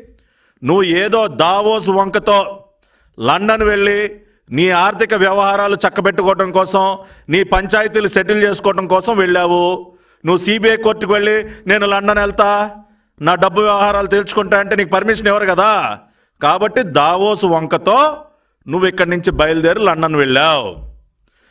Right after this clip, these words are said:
లండన్ వెళ్ళి నీ, ఆ, నీ వ్యవహారాలన్నీ చక్కబెట్టుకున్నావు. ఇది వాస్తవం. ఇవాళ ఈ రాష్ట్ర క్యాబినెట్ మంత్రులు ఇద్దరు ఏవైతే సాకులు చెప్తా ఉన్నారో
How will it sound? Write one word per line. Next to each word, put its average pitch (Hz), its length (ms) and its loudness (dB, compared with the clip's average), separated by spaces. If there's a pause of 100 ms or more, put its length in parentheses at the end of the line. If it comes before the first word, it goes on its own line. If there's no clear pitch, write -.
(140)
లండన్ 196 340 0
వెళ్ళి 240 380 0 (640)
నీ, 170 180 -2
ఆ, 185 160 2
నీ 180 160 -2
వ్యవహారాలన్నీ 185 680 2
చక్కబెట్టుకున్నావు. 165 1120 -2 (460)
ఇది 226 260 0
వాస్తవం. 175 1000 -2 (500)
ఇవాళ 196 520 2 (880)
ఈ 160 140 2
రాష్ట్ర 185 400 0
క్యాబినెట్ 208 500 -2
మంత్రులు 196 340 0
ఇద్దరు 196 200 0
ఏవైతే 208 340 0
సాకులు 196 380 0
చెప్తా 202 280 0
ఉన్నారో 196 500 0